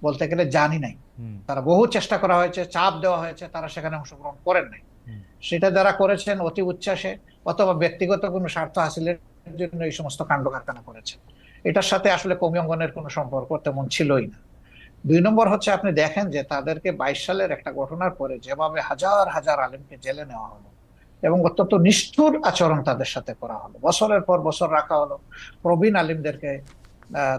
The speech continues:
Speaker 1: তাদের পায়ে বেড়ি পরানো হলো, হাতে হ্যান্ডকাপ লাগানো হলো,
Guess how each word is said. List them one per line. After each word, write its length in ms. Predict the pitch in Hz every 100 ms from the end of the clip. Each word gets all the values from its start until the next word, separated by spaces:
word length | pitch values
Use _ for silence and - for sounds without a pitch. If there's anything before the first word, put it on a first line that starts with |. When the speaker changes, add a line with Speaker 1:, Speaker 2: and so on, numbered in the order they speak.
| -
Speaker 1:
তাদের 300 | 139 139 139 135 _ 170 139 _ -
পায়ে 220 | 151 147
বেড়ি 240 | 143 139
পরানো 380 | 139 135 135 135
হলো, 180 | 135 131
হাতে 340 | 131 131 143
হ্যান্ডকাপ 420 | 131 127 - 135
লাগানো 280 | 131 123 127
হলো, 280 | 127 127